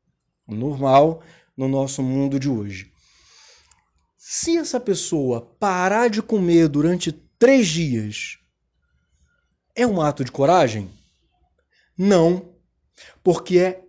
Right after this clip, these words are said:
insensato. Tá se submetendo ali a um risco, né? A um risco de subnutrição, quiçá até de um problema mais grave, de ser hospitalizado, hospitalizada.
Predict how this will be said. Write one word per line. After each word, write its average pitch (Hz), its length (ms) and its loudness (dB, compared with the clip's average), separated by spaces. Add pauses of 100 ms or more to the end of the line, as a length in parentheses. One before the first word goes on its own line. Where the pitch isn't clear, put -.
insensato. 226 1200 -2 (1080)
Tá 110 160 -12
se - 580 -8
submetendo 139 800 0
ali 131 180 2
a 165 60 2
um 202 80 0
risco, 160 480 -6
né? 180 200 -6 (380)
A 135 80 0
um 135 140 0
risco 135 240 -6
de 120 80 -10
subnutrição, 131 1300 -4 (320)
quiçá 175 580 0
até 185 760 0 (400)
de 127 220 -8
um 190 100 -6
problema 143 400 -2
mais 151 160 -6
grave, 135 540 0
de 123 100 -10
ser 135 180 -8
hospitalizado, 131 920 -4
hospitalizada. 127 800 -4